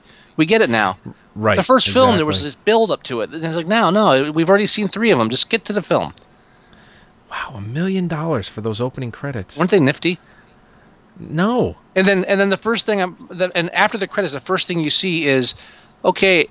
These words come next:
Speaker 1: there's a, there's a, an upside down iceberg, and then there's lights floating around it. <laughs> What the hell is this?
Speaker 2: Yeah, exactly.
Speaker 1: <laughs> Welcome to the city Argo, where we have artificial lighting w-, circling the city at all times.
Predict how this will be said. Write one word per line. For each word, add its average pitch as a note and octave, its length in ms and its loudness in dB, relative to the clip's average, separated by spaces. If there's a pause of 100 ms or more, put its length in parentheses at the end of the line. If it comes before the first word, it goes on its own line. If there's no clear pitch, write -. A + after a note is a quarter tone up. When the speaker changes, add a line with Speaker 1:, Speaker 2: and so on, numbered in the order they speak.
(140)
Speaker 1:
there's E3 220 0
a, D#3 180 2
there's D#3 220 0
a, C#3+ 220 6 (760)
an D3 80 2
upside G3+ 280 2
down F#3+ 140 4
iceberg, D3 580 0
and C#3 180 0
then C#3 100 2
there's C3+ 220 2
lights C3 340 0
floating F#3+ 380 4
around G#3 340 4
it. B3+ 80 -4 (340)
<laughs> - 140 -2 (680)
What A#3 320 2
the D#3 200 2
hell E3+ 220 0
is B3 120 -4
this? - 420 0 (300)
Speaker 2:
Yeah, A#2+ 200 0
exactly. G#2 600 -2 (240)
Speaker 1:
<laughs> E3 240 -12
Welcome E3+ 320 2
to F3+ 100 -6
the E3 120 -4
city F#3 260 -4
Argo, C#3+ 460 2
where C#3+ 200 0
we E3 120 -2
have E3+ 320 0 (320)
artificial A#3 560 4
lighting E3 400 2
w-, C3+ 180 -10
circling D3 500 -2
the B2 80 -2
city C3 380 -2
at C#3 80 2
all C#3+ 140 -4
times. - 80 -20